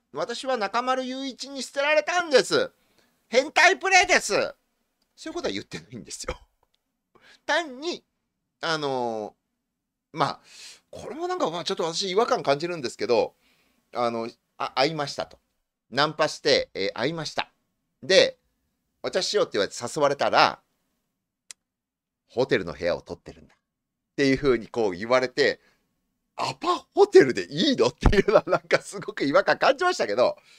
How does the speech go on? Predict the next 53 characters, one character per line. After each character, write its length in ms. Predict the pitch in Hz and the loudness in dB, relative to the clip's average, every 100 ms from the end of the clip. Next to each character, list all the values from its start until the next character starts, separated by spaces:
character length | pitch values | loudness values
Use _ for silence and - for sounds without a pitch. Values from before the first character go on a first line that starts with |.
| _ _ _ | _ _ _
ま 120 | - 330 | -2 -2
あ、 120 | - _ _ _ - | -2 _ _ _ -14
ち 100 | 277 | -14
っ 80 | - | -2
ち 80 | 415 | -2
ゃ 60 | |
い 80 | 370 | 0
ネ 140 | 220 | -4
タ 120 | 107 160 | -4 -2
で 100 | 208 | -2
す 140 | - | -4
よ。 100 | - _ _ _ _ _ _ - | -14 _ _ _ _ _ _ -10
で 100 | 320 | -8
も 140 | 254 | -6
こ 160 | - 254 | -4 -4
れ 120 | 339 | -2
で 120 | 359 | -2
も 320 | 320 262 135 | 0 0 2
や 60 | 127 | 0
っ 80 | - | 0
ぱ 120 | 156 | 0
り 280 | 147 95 - _ _ | 0 -4 -10 _ _
ス 120 | - | -2
タ 120 | 175 | 0
ー 40 | |
ト 100 | 170 | 0
エ 40 | 175 | -4
ン 60 | |
タ 80 | 170 | -2
ー 40 | 165 | -2
テ 80 | |
イ 20 | 160 | -2
ン 40 | |
メ 20 | |
ン 20 | 101 | -8
ト 80 | |
大 200 | 92 170 | -6 -6
し 40 | 156 | -6
た 80 | 76 | -8
反 240 | 92 123 | -8 -6
応 100 | 123 | -8
し 140 | - | -8
な 100 | 139 | -8
か 100 | 135 | -6
っ 80 | 78 | -8
た 100 | - | -10
か 100 | - | -8
ら、 240 | 80 82 - _ _ _ _ _ _ _ | -2 -2 -4 _ _ _ _ _ _ _
ま 100 | 175 | -12
あ、 20 | |
今 260 | 165 381 370 | -6 -4 -2
回 240 | - 113 | 0 0
も 300 | 92 139 90 | 0 -6 -6